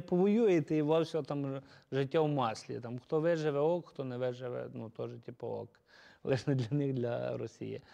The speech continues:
Гроші не платили, тільки по поверненню. Але люди слухають оце ІПСО,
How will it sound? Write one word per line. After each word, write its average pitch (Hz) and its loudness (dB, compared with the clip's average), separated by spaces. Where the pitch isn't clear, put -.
Гроші 160 2
не 160 4
платили, 196 2
тільки 170 0
по 151 -2
поверненню. 117 0
Але 143 4
люди 208 4
слухають 147 2
оце 160 0
ІПСО, 156 0